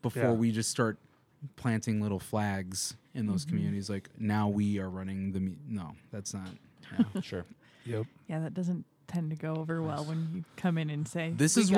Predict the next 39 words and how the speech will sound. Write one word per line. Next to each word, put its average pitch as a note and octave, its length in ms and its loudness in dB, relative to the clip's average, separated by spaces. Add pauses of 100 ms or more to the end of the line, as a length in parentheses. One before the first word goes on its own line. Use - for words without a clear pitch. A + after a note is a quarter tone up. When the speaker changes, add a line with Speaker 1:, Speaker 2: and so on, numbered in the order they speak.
Speaker 3:
got G3 60 6
Speaker 1:
we're A#3 120 12
Speaker 3:
this." F#3 60 10
Speaker 1:
doing." B2 440 10
Speaker 3:
Yeah. F3+ 220 4
Speaker 1:
So B2+ 380 10
if - 120 2
you B2+ 80 6
could C3+ 160 2
just, B2 320 2
no. G#2 140 -2 (760)
Speaker 3:
Sit G3 240 0
down. G#3+ 580 2
Speaker 1:
Yeah. A#2+ 140 0 (1040)
Speaker 2:
That's B2+ 240 4
cool. B2+ 300 6 (260)
That's C#3 200 4
Speaker 4:
Cool. C#3 160 4
Speaker 2:
cool. A2 140 0 (1200)
Speaker 4:
Fantastic. A2+ 680 -12 (720)
<clears throat> G3+ 80 -4 (520)
So B2+ 640 0
you B2+ 480 0
mentioned C3 300 -2
a A#2 40 -6
couple C#3 280 0
of B2+ 100 0
upcoming B2 440 -2
events G#2+ 340 -2
there. G2+ 340 4
Uh, A#2 400 6
I A2+ 80 0
imagine A#2 500 -2
you G#2 100 -2
have, G#2+ 440 -2 (180)
is F#2 120 -14
it - 80 -14
a - 20 -14
website? B2+ 520 -2